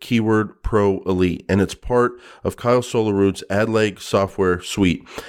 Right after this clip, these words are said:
This tool links into your Google Ads account and gives you really deep insights into your search term report.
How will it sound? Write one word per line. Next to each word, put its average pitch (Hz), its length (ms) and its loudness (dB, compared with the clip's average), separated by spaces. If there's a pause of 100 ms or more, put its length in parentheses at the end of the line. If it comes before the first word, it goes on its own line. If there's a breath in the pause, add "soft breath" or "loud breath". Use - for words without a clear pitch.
(300 loud breath)
This 139 200 0
tool 143 480 0
links 120 420 -2
into 147 280 -2
your 147 140 0
Google 135 360 0
Ads 98 200 0
account 95 400 0
and 95 160 -2
gives 113 260 0
you 101 140 2
really 127 360 0
deep 110 440 -2
insights 113 540 0
into 104 300 -2
your 98 400 2 (220 loud breath)
search 131 360 -2
term 92 200 2
report. 80 380 0